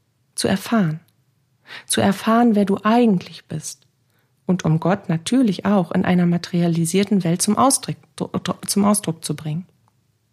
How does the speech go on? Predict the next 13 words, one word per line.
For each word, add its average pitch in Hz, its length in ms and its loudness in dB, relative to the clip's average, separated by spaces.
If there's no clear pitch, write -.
Von 202 260 2
daher 208 260 4
sollte 185 380 -2
alles, 208 500 0
woran 180 440 2
und 170 160 0
was 196 160 0
du 196 100 -4
glaubst, 175 520 -2
aus 170 120 -4
deinem 175 220 0
Inneren 165 360 0
entspringen 160 600 -8